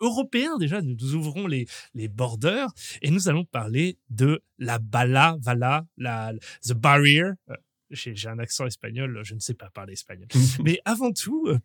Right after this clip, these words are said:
Speaker 1: petit mot pour, euh, non pas notre sponsor, parce que nous n'en sommes pas encore là, nous ne sommes pas très, très connus, euh, mais on voulait remercier quand même Remao, Remao, qui est un
Speaker 2: C'est vrai.
Speaker 1: ami qui nous a fait, euh, un petit design, le, le,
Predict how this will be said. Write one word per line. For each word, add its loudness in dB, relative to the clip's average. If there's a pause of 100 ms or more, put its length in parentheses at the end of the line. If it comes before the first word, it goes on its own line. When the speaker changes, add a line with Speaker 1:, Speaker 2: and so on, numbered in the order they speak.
Speaker 1:
petit 0
mot 2
pour, -4
euh, -2 (220)
non 4
pas 4
notre 4
sponsor, 0
parce -10
que -12
nous -10
n'en -20
sommes -10
pas -4 (180)
encore -2
là, 2
nous -6
ne -12
sommes -10
pas -16
très, -14
très -10
connus, -2 (340)
euh, 4
mais 4
on 0
voulait 2
remercier 2
quand 2
même 2
Remao, 6
Remao, 0 (320)
qui -12
est -10
un -4
Speaker 2:
C'est -2
vrai. 2
Speaker 1:
ami 0
qui -8
nous -4
a -8
fait, -4
euh, -6 (200)
un -8 (100)
petit 0
design, 0
le, -2
le, -8